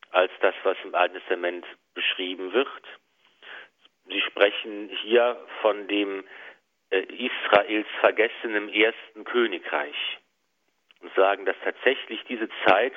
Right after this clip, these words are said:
von König Omri, König Ahab und dessen Söhnen, äh, dass das die Zeit einer ganz großen Blüte gewesen ist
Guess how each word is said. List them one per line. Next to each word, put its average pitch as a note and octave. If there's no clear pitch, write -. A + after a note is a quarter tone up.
von G2+
König F2+
Omri, A2+
König F2
Ahab A2
und F2+
dessen F#2
Söhnen, C3+
äh, G2+
dass G2+
das G2+
die G2
Zeit A2+
einer G#2
ganz G#2+
großen G2
Blüte C3+
gewesen F#2+
ist G#2+